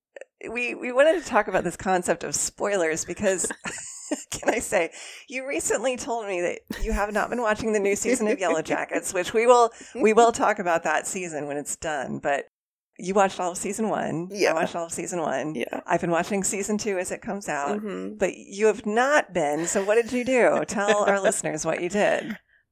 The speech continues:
Speaker 2: I looked up spoilers, listeners.
Speaker 1: Mm-hmm.
Speaker 2: <laughs> And K W was not happy with me. <laughs>
Speaker 1: Nope.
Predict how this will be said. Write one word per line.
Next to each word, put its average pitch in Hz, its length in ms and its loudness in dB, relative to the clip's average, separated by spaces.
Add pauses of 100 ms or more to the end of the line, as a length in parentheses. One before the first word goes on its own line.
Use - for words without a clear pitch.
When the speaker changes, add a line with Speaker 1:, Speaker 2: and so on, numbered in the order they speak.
(100)
Speaker 2:
I 208 760 -4
looked 180 460 -8
up 175 260 -6
spoilers, 180 1160 -6
listeners. 175 880 -10 (640)
Speaker 1:
Mm-hmm. 196 840 -4
Speaker 2:
<laughs> - 60 -6
And 170 720 -4 (100)
K 185 160 -8
W 185 320 -8
was 165 220 -8
not 170 540 -4
happy 180 500 -6
with 160 260 -8
me. 180 560 -6 (720)
<laughs> 214 80 -4 (640)
Speaker 1:
Nope. 180 320 -8